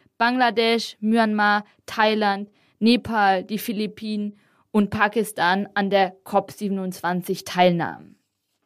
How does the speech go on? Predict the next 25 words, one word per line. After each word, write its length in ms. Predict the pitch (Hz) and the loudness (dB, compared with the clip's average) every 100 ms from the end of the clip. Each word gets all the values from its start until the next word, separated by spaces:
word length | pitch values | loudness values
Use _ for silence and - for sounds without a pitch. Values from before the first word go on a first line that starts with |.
| _ _ _ _ _ _ _ | _ _ _ _ _ _ _
Ich 140 | 262 247 | -4 0
will 100 | 294 | 2
aber 240 | 285 277 | 4 4
dennoch 380 | 269 285 294 - | 2 2 -2 0
kurz 240 | 359 349 | 0 2
erwähnen, 400 | - 247 277 277 | 0 2 2 2
dass 180 | 247 233 | 2 -2
trotz 300 | - 277 277 | -2 -2 -2
dieser 400 | 269 240 254 247 | -4 2 2 2
Unzulänglichkeiten 1040 | 294 302 302 262 247 247 - 240 208 220 226 | 0 0 2 2 0 -4 -6 0 2 0 -6
konkrete 560 | 240 220 - 247 - | -8 -10 -6 -8 -8
Initiativen 920 | - 233 226 - 247 220 - 240 233 | -6 -4 -4 -6 -8 -8 -8 -8 -6
zur 140 | 220 240 | -6 -2
Unterstützung 760 | 220 220 208 - 220 - 233 226 | 0 0 -2 -4 -6 -4 -4 0
von 280 | 233 220 - | 0 0 0
asiatischen 680 | 214 208 202 208 233 - 208 | -2 2 2 2 -2 -4 0
Ländern 420 | 208 208 214 208 _ _ _ _ _ | 2 2 2 -2 _ _ _ _ _
für 260 | - 247 233 | -6 0 2
den 240 | 220 214 - | 2 2 -2
Übergang 580 | 277 269 214 214 208 214 | 4 4 4 0 -2 -6
zur 200 | 233 208 | -4 0
sauberen 500 | 190 208 214 220 214 | 4 4 2 -2 -2
Energiegewinnung 1000 | 208 196 185 196 214 220 190 202 196 185 | 0 -2 -2 -6 0 2 2 0 0 0
gemacht 480 | 185 180 185 - | 2 2 0 -8
wurden. 360 | - 165 95 - | -12 -12 -12 -18